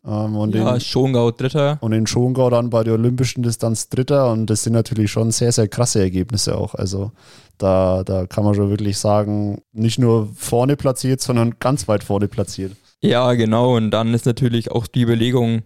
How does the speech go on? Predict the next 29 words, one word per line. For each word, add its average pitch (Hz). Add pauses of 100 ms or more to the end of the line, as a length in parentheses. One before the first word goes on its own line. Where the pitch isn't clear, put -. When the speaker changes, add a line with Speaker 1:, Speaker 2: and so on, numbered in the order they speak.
Speaker 2:
nah, 123
zu -
sagen, 113
ja, 120
zweite 113
Liga 120
wär 113
schon 113 (100)
cool. 139
Und 120
ich 110 (460)
dachte 117
auch 113
da, 117
oder 117
ich 113
bin 123
auch 117
der 117
Meinung, 120
dass 110
ich 131
da 110
auf 113
jeden 117
Fall 113
leistungsmäßig 113
mithalten 120
kann. 123